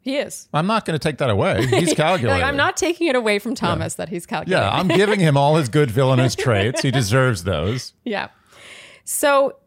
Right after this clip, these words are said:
Speaker 1: he sits down with Katie, and you and I, we were, like, praying that this would go in
Speaker 2: I
Speaker 1: a certain way.
Speaker 2: Yes.
Speaker 1: Because we like Thomas. Well, we, here's the thing. We think he's
Speaker 2: It's
Speaker 1: a
Speaker 2: a
Speaker 1: villain, but he's a
Speaker 2: show.
Speaker 1: great villain.
Speaker 2: It's
Speaker 1: We
Speaker 2: a show.
Speaker 1: Yes.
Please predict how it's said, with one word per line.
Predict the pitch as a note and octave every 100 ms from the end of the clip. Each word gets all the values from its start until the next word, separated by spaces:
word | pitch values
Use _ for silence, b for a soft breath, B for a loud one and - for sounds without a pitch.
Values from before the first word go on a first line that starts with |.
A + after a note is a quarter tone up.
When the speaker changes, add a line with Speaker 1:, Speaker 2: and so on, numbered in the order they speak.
| _ _ -
Speaker 1:
he | C4 F4
sits | - G#4+ -
down | C#4 C4
with | B3+
Katie, | - G#3 F3+ E3 G3+ F4 _ _ _ _ _ _ _ _ - -
and | B3 C4
you | D4+
and | F4
I, | C#4+ A#3 G3
we | G3+ B3
were, | D4 F4 E4 A#3 _ _ _
like, | A#3 A#3+ -
praying | E4 G#3+ G#3
that | G3
this | F#3 -
would | G3 F3+
go | F3 E3+ E3 E3 E3 A2+ - _ _ _ -
in | G#3+
Speaker 2:
I |
Speaker 1:
a |
certain | G3 G#3 E3+ E3+
way. | D3 D3
Speaker 2:
Yes. | G2 - - - -
Speaker 1:
Because | - F#4 G#4 -
we | C5 G#4+
like | G4+ A4+
Thomas. | - G#3 E3 D#3 E3 -
Well, | C#4+
we, | E4+ F#4 D4
here's | F#4 F4+
the |
thing. | F#4 D4+
We | A#3+
think | D4 D#4
he's | A3+ C#3+
Speaker 2:
It's | A#3+
Speaker 1:
a |
Speaker 2:
a | B3
Speaker 1:
villain, | D4+ A#3+
but | F#3+ F#3
he's | -
a | -
Speaker 2:
show. |
Speaker 1:
great | - B3+ C4+ A#3+
villain. | D4+ C#4+ G#3
Speaker 2:
It's | F3+ A#3+
Speaker 1:
We | F#3
Speaker 2:
a |
show. | - G3+ A3 F#3 G2 F2 G2
Speaker 1:
Yes. | A3+ G#3+ G3 - - -